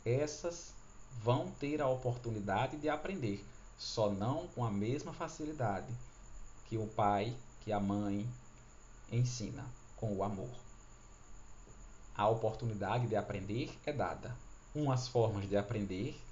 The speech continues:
é mais fácil do que outras, mas o espírito é livre para poder aprender da forma que achar mais conveniente. Tem pessoas que aprendem quando vê, outras quando escuta, né? Tem pessoas, estamos aí nesse tempo de pandemia,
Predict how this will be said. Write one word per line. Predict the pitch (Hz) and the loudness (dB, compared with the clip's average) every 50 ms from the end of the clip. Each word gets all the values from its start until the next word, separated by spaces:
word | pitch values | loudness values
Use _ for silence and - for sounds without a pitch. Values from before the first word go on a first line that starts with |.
| - - | -4 -2
é | 110 107 | 0 2
mais | 104 107 117 120 - - | 2 2 2 0 -2 -2
fácil | - - 95 92 104 120 123 - 156 | 0 2 2 4 4 2 0 -2 -4
do | - 190 | -6 -6
que | - - 320 | -4 -4 -2
outras, | 359 - 113 - - - - - - - - - - - - - - - - - - - - - | -2 -2 -4 -4 -6 -8 -10 -10 -12 -14 -14 -16 -16 -14 -14 -14 -14 -14 -14 -14 -16 -14 -8 -4
mas | 117 101 98 98 98 101 | 0 2 2 2 2 4
o | 101 | 2
espírito | 101 101 - - - 123 123 123 120 - 110 | 2 2 0 0 0 2 2 2 2 2 2
é | 104 | 2
livre | 98 95 101 127 165 190 - 127 113 | 2 2 2 2 0 0 -2 -2 -2
para | - - 110 107 | 0 2 2 2
poder | 104 - 113 104 104 101 | 2 0 0 0 2 0
aprender | 98 - 113 123 127 120 110 92 92 113 123 - - - - - - - - - - | 0 2 0 0 2 2 2 0 -2 -4 -6 -8 -10 -14 -14 -16 -16 -16 -14 -8 -2
da | - 92 90 | -2 0 0
forma | - - 87 90 92 - 110 | 0 0 0 0 2 0 0
que | - - | 0 0
achar | 123 120 120 - 101 98 95 | 2 2 2 0 0 -2 -2
mais | 87 92 - | -2 -4 -6
conveniente. | - - 98 95 104 131 131 - - 123 127 - - - - - - - - - - | -6 -6 -4 -2 -2 -2 -2 -2 -2 -4 -6 -6 -8 -12 -12 -12 -14 -14 -14 -6 -4
Tem | 110 110 117 | -2 0 0
pessoas | 110 107 107 - - - 147 165 160 - | 0 -2 -2 -2 -2 0 2 2 0 0
que | - - 127 | 2 2 2
aprendem | 113 - - 117 123 147 151 160 170 170 | 2 4 2 2 2 2 0 -2 -4 -4
quando | - 160 143 147 151 | -4 -2 -2 0 0
vê, | 131 107 92 92 98 104 - - - - - - - - - - | 0 0 0 0 -2 -2 -4 -6 -10 -14 -16 -16 -16 -16 -4 2
outras | 110 113 120 120 113 107 - | 4 6 6 6 4 2 0
quando | - - 104 101 95 | -2 -2 -2 -2 -2
escuta, | - - - - - 117 123 127 123 - 98 95 98 - - - - - - - - - - | -2 -6 -6 0 2 2 4 2 2 2 2 0 0 -2 -8 -10 -10 -10 -12 -12 -12 -8 -6
né? | 98 104 110 113 | -4 -4 -4 -4
Tem | - 104 | -4 -4
pessoas, | 104 - 117 113 113 - - 117 117 120 113 | 0 2 2 2 2 0 2 2 4 4 4
estamos | 110 107 - - - 123 127 123 117 113 | 2 0 -2 0 0 2 4 4 4 4
aí | 113 107 123 151 | 4 4 4 2
nesse | 147 135 120 - 120 | 2 0 -2 -2 -4
tempo | 120 - 120 113 110 - 110 | -4 -2 -2 -2 -2 -2 -4
de | 98 | -2
pandemia, | 101 - 101 98 101 101 98 90 82 76 85 107 | -2 -2 -2 0 0 0 -2 -2 -4 -4 -6 -6